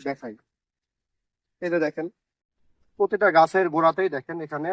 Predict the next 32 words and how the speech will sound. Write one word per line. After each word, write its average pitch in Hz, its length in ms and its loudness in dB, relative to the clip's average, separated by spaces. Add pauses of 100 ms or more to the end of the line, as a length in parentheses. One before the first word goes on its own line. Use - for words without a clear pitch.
(420)
আগাছা 139 360 -10
জন্মাইছে 123 500 -8
এবং 147 180 -4 (680)
প্রায় 180 160 4
সব 226 300 4
রকমের 202 400 2
প্রায় 175 260 0
আগাছা 151 360 -4
কিন্তু 165 220 -6
এখানে 139 300 -6
আছে। 113 240 -10 (1080)
তো - 20 -
দেখা 190 280 2
গেছে 196 280 -4
কি 190 140 -4
যে, 151 120 -2 (580)
আপনি 180 240 -2
যখন 180 300 -2
এখানে 175 320 -4 (200)
সার - 380 -2
দিবেন, 143 260 0 (600)
অর্থাৎ 151 320 -4 (240)
গাছে 139 300 -2
কোনো 160 220 -2
খাবার 165 380 2
দিবেন, 131 240 -2 (1040)
এই 170 160 0
গাছ 151 280 4 (360)
যতটুকু 175 400 -2
খাবার 180 320 4
গ্রহণ 180 300 -2
করবে, 175 320 0